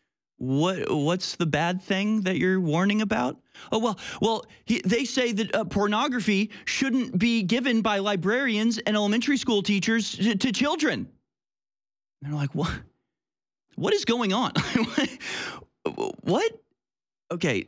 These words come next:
so he wants to shrink the size of government by firing fifty thousand people out of a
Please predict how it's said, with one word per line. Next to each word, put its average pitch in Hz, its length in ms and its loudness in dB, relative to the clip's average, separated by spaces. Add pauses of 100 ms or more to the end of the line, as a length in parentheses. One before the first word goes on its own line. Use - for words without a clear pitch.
so 156 440 0
he 160 200 0
wants 170 480 0
to 147 580 2 (1800)
shrink 185 300 -2
the 180 180 0 (140)
size 180 300 -2
of 190 80 -2
government 127 460 0 (840)
by 131 180 -2
firing 143 400 0
fifty 139 300 0
thousand 135 340 -2
people 120 480 -2
out 113 160 0
of 110 120 -2
a - 80 -2